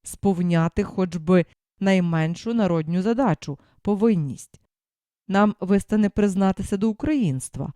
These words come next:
і це ми вважаємо за сповнення народнього обов'язку. Всякі поклики, відозви, накликування по часописах і вічах — це голос вопіючого в пустині.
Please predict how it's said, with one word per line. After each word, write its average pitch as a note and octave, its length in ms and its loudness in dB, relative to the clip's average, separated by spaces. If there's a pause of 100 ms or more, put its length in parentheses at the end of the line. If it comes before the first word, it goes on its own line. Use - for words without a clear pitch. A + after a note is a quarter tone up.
(160)
і C4+ 200 -2
це F#3 220 0
ми G3 100 2
вважаємо F#3 720 0
за D3 140 -6
сповнення A#3+ 640 0 (140)
народнього D#3+ 680 0
обов'язку. D#3+ 560 -4 (1400)
Всякі D#4 360 -2
поклики, E3+ 800 0
відозви, F3 760 0
накликування F#3 960 4
по - 180 -2
часописах F3+ 840 -2
і F3+ 100 0
вічах — G3 520 -2
це C#4 280 0
голос A#3 560 0
вопіючого F#3+ 1000 0
в F#3+ 160 -8
пустині. C3 640 -6